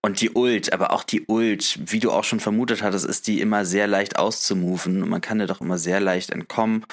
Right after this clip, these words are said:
Das Einzige, was so ganz gut ist, zum Beispiel für eine Viper-Ult,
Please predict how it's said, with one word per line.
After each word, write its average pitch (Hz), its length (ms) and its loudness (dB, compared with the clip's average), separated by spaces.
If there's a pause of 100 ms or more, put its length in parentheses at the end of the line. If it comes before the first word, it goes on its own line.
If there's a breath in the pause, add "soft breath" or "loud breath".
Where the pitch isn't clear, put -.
(220 loud breath)
Das - 160 -6
Einzige, 110 560 2
was - 320 -2 (180)
so 101 140 -2
ganz 101 300 0
gut 107 180 0
ist, 101 140 0
zum 101 120 0
Beispiel 92 220 -2
für - 120 -6
eine 85 180 0
Viper-Ult, 110 800 0